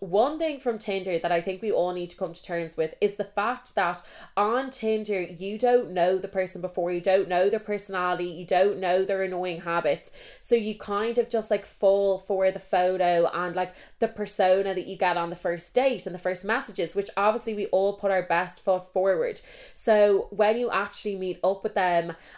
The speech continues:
and start getting to know them, like, the first two, three dates, like, they're going to be Mister Right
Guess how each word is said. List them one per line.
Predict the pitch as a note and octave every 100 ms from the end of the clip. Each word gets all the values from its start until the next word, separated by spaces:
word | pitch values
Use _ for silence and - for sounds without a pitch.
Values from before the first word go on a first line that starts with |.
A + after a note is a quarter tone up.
| -
and | G3+
start | - G3
getting | G3 F#3+
to | F3 F#3
know | G3+ G#3+
them, | G3+
like, | G3 G3+
the |
first | A3+ C4+ D#4+ -
two, | C4 B3+
three | A#3+
dates, | G#3+ G#3+ G3
like, | F#3+ -
they're | F#3 G#3
going | G3+ G#3
to | G3
be | F#3+
Mister | F3+ F3+ - E3
Right | D#3 F#3 G2+ - -